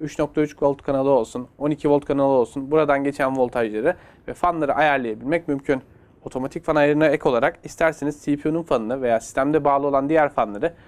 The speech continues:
otomatiğin dışında kendi istediğiniz bir yerde çalıştırarak daha sessiz veya daha hızlı çalışmasını da sağlayabilirsiniz.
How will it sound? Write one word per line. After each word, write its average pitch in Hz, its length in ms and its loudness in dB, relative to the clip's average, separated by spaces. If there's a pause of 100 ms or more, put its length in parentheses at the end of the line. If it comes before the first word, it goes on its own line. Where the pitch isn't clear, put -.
(140)
otomatiğin 170 520 -2
dışında 139 360 -6
kendi 160 320 -2
istediğiniz 165 480 -4
bir 131 160 0
yerde 120 260 2
çalıştırarak 135 580 0 (260)
daha 151 160 2
sessiz 151 380 -4
veya 120 240 2
daha 143 160 4
hızlı 120 160 -4
çalışmasını - 500 -6
da 156 40 2
sağlayabilirsiniz. 131 840 -2